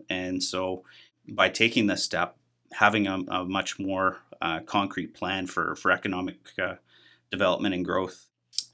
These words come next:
i-, it should allow us to, uh, create a, an investment, um, environment that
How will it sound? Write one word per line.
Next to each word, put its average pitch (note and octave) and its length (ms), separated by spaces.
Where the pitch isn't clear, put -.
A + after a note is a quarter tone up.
i-, - 40
it - 400
should G#2+ 300
allow F#2 380
us F2+ 300
to, F2+ 500
uh, E2+ 260
create G#2+ 320
a, F2+ 240
an F2+ 220
investment, - 720
um, E2+ 500
environment F#2 640
that - 220